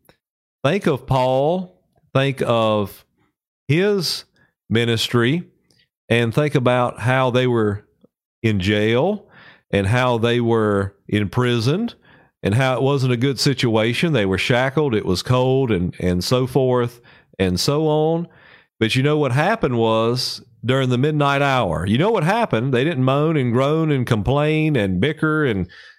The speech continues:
talk about their situation and say, "Boy, we sure could do something for God if we wasn't in this crisis, we wasn't in this situation." But what did they do? In the midnight hour, in the lateness of the night, in the midst of the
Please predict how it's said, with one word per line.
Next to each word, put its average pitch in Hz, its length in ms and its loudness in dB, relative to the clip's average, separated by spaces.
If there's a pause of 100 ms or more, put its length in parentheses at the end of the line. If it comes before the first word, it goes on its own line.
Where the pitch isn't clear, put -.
(160)
talk 151 180 0
about 147 240 0
their 139 100 2
situation 143 680 0
and 123 120 0
say, 117 180 0
"Boy, 143 320 0
we 151 180 0
sure 151 220 0
could 147 200 -2
do 147 180 2
something 139 420 -2
for 139 140 0
God 135 420 0
if 104 180 0
we 131 100 2
wasn't 123 340 0
in 120 100 0
this 113 200 0
crisis, 120 720 0
we 107 100 2
wasn't 113 360 0
in 110 100 0
this 110 180 0
situation." 113 800 0 (440)
But 151 100 0
what 180 120 0
did 202 100 0
they 190 140 0
do? 190 380 0
In 123 180 0
the 113 80 2
midnight 262 520 0
hour, 156 640 -2 (240)
in 139 120 0
the 123 100 2
lateness 202 480 0
of 202 80 2
the 196 80 2
night, 139 320 0
in 113 100 2
the 107 120 2
midst 113 680 -2
of 160 140 0
the 123 200 2